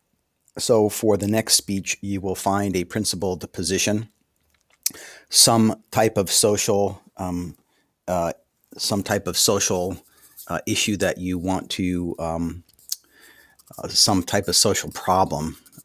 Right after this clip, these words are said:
uh, maybe better to say it that way, that you'd like to solve. So I want you to watch the news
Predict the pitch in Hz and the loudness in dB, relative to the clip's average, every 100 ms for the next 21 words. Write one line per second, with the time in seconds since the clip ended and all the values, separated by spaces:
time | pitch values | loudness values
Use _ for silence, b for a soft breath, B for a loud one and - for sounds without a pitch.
0 | - 80 80 80 80 80 78 76 - 80 | -8 -6 -4 -6 -4 -4 -4 -4 -4 -4
1 | 73 85 80 73 76 - b b 87 - | -4 -4 -4 -6 -10 -14 b b -6 -6
2 | 87 92 82 - - 92 82 - - 104 | -4 -4 -4 0 2 4 4 4 2 2
3 | 82 - B B B B - 95 98 - | 0 -4 B B B B -6 0 0 0
4 | 92 90 92 90 - 90 101 117 131 143 | 0 4 4 4 0 0 2 4 4 4
5 | - | 2